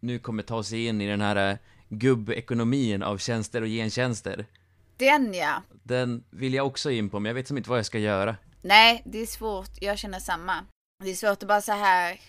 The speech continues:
Speaker 2: "Kan du så här fixa min vask?" Så skriver jag en dikt till dig. Den är liksom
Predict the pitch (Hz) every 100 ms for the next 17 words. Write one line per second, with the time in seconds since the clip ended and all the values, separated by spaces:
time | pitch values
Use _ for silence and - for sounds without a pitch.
0 | _ - 196 196 175 170 170 - - 185
1 | 156 123 - - 196 - 175 165 160 180
2 | 190 - - - - - - _ _ -
3 | 185 - 175 180 165 165 185 - - 175
4 | 110 87 - - 214 226 214 214 220 185
5 | 185 185